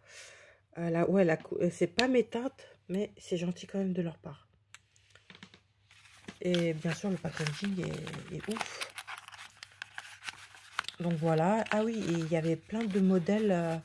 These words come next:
plein de modèles, euh, qui étaient maquillés.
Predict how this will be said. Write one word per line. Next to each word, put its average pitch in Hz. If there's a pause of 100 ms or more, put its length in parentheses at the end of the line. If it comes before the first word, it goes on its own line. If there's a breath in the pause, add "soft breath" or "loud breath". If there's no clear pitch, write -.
(1200 loud breath)
plein 214
de 208
modèles, 214 (720 loud breath)
euh, 180
qui 196
étaient 190
maquillés. 190